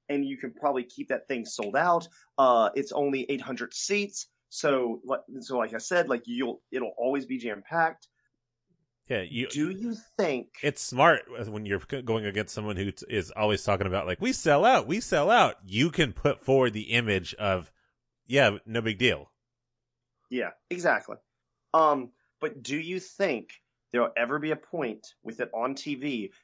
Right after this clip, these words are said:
Speaker 1: that even though it's sold out, even though everyone's going crazy, that it's so small that whether it's Vince or whoever in W W E is like, "Man, your product looks so small compared to all the other ones. We gotta get y'all on the road."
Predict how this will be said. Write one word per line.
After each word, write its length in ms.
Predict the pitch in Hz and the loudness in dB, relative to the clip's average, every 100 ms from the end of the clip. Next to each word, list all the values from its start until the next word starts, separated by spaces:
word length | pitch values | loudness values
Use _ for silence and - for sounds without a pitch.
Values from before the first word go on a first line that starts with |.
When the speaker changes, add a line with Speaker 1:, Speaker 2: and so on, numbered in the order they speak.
| _ | _
Speaker 1:
that 140 | - | -10
even 220 | 120 127 | -6 0
though 100 | 135 | 0
it's 140 | 139 - | 0 0
sold 240 | 151 151 | 0 2
out, 300 | 98 95 92 - | 2 0 -4 -10
even 180 | 113 | -6
though 140 | 117 117 | -4 -4
everyone's 400 | 104 117 131 127 | -4 -4 -4 -2
going 260 | 147 156 | -2 -2
crazy, 520 | 151 143 113 98 90 - _ _ _ - | -2 -2 -2 -6 -14 -14 _ _ _ -4
that 120 | 110 | -4
it's 160 | - | -6
so 320 | - - 135 147 | -8 -4 -2 -2
small 500 | - 143 139 117 113 | -6 0 2 2 0
that 260 | 104 - _ _ - | -4 -6 _ _ -2
whether 320 | 127 123 117 | 0 0 -4
it's 240 | - - _ _ _ _ _ - | -6 -16 _ _ _ _ _ -18
Vince 400 | 117 156 165 160 | 0 0 0 -4
or 60 | |
whoever 280 | 117 151 139 | -2 2 2
in 80 | 135 | 2
W 140 | 127 | 0
W 240 | 127 123 123 | 0 -2 -6
E 20 | |
is 160 | 113 101 | -6 -6
like, 160 | 98 - | -10 -10
"Man, 360 | 113 104 92 90 _ _ _ _ _ _ _ _ | -12 -10 -12 -16 _ _ _ _ _ _ _ _
your 220 | 131 135 | -10 -6
product 600 | 151 - 143 139 123 - 117 | -8 -4 0 2 0 -4 -6
looks 360 | 120 123 - | -4 -4 -8
so 300 | - - 127 | -10 -6 -6
small 720 | 120 - 123 127 123 107 98 _ | -6 -8 0 2 2 0 -4 _
compared 380 | - 120 131 120 | -14 -10 -4 -4
to 80 | 123 | -2
all 140 | 120 | -4
the 100 | 113 | 0
other 260 | 117 113 113 | -2 -2 -6
ones. 360 | 101 95 95 _ _ _ _ | -6 -8 -14 _ _ _ _
We 120 | 127 127 | -12 0
gotta 200 | 123 110 | 0 0
get 220 | 107 - | -8 -8
y'all 220 | 92 87 | -8 -8
on 100 | 87 | -12
the 80 | 85 | -14
road." 200 | 78 | -18